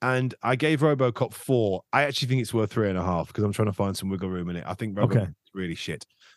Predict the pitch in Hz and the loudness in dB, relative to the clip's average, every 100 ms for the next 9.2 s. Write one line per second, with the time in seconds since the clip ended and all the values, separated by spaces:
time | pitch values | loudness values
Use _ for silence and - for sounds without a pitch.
0 | _ _ - 156 202 233 262 220 - 240 | _ _ -4 2 4 4 2 0 4 6
1 | 185 117 113 113 127 120 123 117 135 139 | 6 4 0 2 2 2 2 2 4 4
2 | 131 - - 95 82 - _ _ _ _ | 2 0 0 0 0 -6 _ _ _ _
3 | 113 - - - _ 147 143 85 - 131 | -20 -18 -20 -20 _ 4 4 2 -2 4
4 | 127 127 131 151 156 - 139 131 120 - | 4 4 4 4 4 4 4 6 4 2
5 | - 151 127 123 123 131 117 104 98 - | 2 6 6 4 4 6 6 6 2 0
6 | - 190 196 185 165 - 165 131 127 117 | 6 8 8 6 4 6 6 6 4 4
7 | 117 117 - 143 127 127 - 151 143 131 | 4 0 2 4 6 4 6 6 6 4
8 | 117 - - 131 120 123 101 127 120 87 | 2 -2 -2 2 6 6 4 2 2 2
9 | 113 | -2